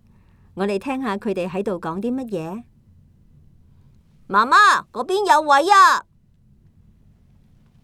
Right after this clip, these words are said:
我哋好少喺出面食午餐，呢一間餐廳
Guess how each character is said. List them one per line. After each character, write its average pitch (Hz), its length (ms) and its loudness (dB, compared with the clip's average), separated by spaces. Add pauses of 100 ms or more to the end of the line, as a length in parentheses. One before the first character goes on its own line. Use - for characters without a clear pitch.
(120)
我 196 160 -2
哋 208 160 -4
好 247 240 -2
少 240 240 -4
喺 285 240 -2
出 294 160 -4
面 220 260 -4
食 220 260 -4
午 208 240 -8
餐， 330 340 0 (840)
呢 277 100 -8
一 320 160 0
間 339 240 0
餐 349 280 -2
廳 339 300 -2